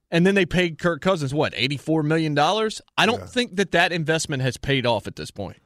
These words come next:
Speaker 2: Well, you know, w-, what happens when you whiff on quarterbacks in the draft and you go all the way back to, like, Christian Ponder with the Vikings, who I played with in Minnesota.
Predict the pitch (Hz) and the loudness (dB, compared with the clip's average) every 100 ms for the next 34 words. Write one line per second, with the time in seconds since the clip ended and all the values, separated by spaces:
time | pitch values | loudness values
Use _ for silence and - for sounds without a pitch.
0 | _ _ _ _ _ _ 233 170 165 170 | _ _ _ _ _ _ -6 -2 -2 -2
1 | - 226 190 147 147 - 160 190 226 220 | -8 -8 -6 -6 -8 -6 -4 -4 -6 -8
2 | 185 156 147 131 120 120 120 - 120 135 | -10 -8 -8 -6 -6 -6 -6 -8 -2 -2
3 | - 120 120 107 123 123 120 117 117 101 | -2 -8 -8 -8 -6 -6 -6 -8 -12 -16
4 | 98 101 104 139 - 104 107 104 110 110 | -10 -8 -8 -8 -10 -16 -16 -10 -8 -6
5 | 113 107 107 - 92 - 113 - 101 - | -6 -4 -6 -8 -14 -12 -12 -12 -14 -12
6 | 95 101 120 131 - 117 104 104 107 120 | -12 -10 -10 -10 -14 -14 -14 -12 -12 -12
7 | 101 117 113 - 127 95 104 101 104 95 | -8 -8 -8 -8 -8 -10 -12 -14 -14 -12
8 | 117 110 87 | -10 -10 -10